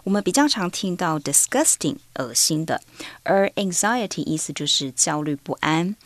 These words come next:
It means an uncomfortable feeling of nervousness or to worry about something that is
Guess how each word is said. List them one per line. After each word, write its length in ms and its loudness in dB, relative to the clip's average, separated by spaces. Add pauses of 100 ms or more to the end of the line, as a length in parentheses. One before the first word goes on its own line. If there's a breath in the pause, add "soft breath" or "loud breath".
(180 loud breath)
It 140 0
means 440 6
an 240 0
uncomfortable 720 -2
feeling 600 2
of 180 -2
nervousness 720 0 (160)
or 220 2
to 140 -6
worry 300 0
about 280 -2
something 520 -2 (260 loud breath)
that 200 -2
is 100 0